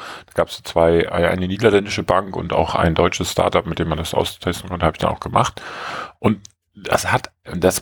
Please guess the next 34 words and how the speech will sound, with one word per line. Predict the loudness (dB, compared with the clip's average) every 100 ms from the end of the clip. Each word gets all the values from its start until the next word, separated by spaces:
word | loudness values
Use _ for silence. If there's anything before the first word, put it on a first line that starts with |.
| -6 2
Blöde | 6 6 6 4
an | 0
dem | 0
Ding | 0
ist, | 0 2
ich |
war | 2
ja | 2
immer, | 2 2
bin | 2
ja | 4
immer | 4
sehr | 4 2
kritisch | 0 0 -2 2
bei | 2 4
solchen | 2 2 0
Sachen, | -2 0
aber | -2 0
das | 0 -2
hat | -6
mich | -2
so | 0
reingesogen, | 2 0 -2 -6 -8 -10
ne? | -6
Also | -2 0
ich | -2
zahle | -2 2 4 4 0 -10 -12
seitdem | 0 2 4 2 4
eigentlich | 0 0 2
relativ | 2 2 -2 -8
viel | -6 -8 2 4 4
mit | 2 -2
Apple | -2 -4
Pay. | 0 4 6 4 -2